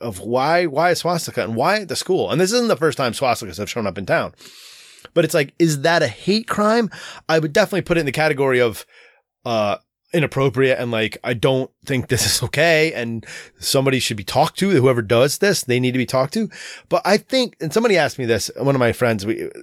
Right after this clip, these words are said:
in, in the neighborhood, we kind of get, we got together last Thursday, went on the heels of all this, to, just, just we do once a month. And he said, "Do you believe it was a hate crime?" And I said, "I don't believe it was a hate crime." And he said, "Do you believe there are white supremacists in town?"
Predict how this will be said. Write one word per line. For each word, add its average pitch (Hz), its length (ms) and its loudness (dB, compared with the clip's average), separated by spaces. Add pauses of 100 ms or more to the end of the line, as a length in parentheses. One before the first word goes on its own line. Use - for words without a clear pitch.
(140)
in, 117 300 -6
in 123 100 -4
the 120 200 -8
neighborhood, 107 420 -2
we 107 100 -4
kind 113 220 -4
of 104 100 -2
get, 104 160 -4
we 113 80 -4
got 113 140 -2
together 104 240 -2
last 98 240 -4
Thursday, 98 340 -4
went 98 320 -8
on 98 160 -8
the 101 80 -6
heels 101 240 -2
of 98 60 -4
all 98 100 0
this, 101 200 -6
to, - 180 -8
just, 123 260 -6 (140)
just - 240 -6
we 117 100 -2
do 110 240 0
once 104 260 -4
a - 40 -8
month. 92 200 -6 (280)
And 143 100 0
he 254 300 0
said, 107 360 0 (220)
"Do 151 100 0
you 247 160 4
believe 180 300 4
it 147 60 4
was 123 120 -2
a 120 40 0
hate 131 200 0
crime?" 98 220 -8
And 117 80 -2
I 123 40 2
said, 123 200 0
"I 147 160 2
don't 262 140 2
believe 208 200 2
it 160 40 2
was 127 120 -2
a 123 60 -4
hate 151 220 -2
crime." 110 140 -4
And 107 80 -4
he 110 60 -4
said, 127 160 -4
"Do 113 80 -4
you 196 120 0
believe 190 280 2
there 135 140 4
are 113 80 4
white 151 220 2
supremacists 143 580 -2
in 101 80 -8
town?" 90 220 -6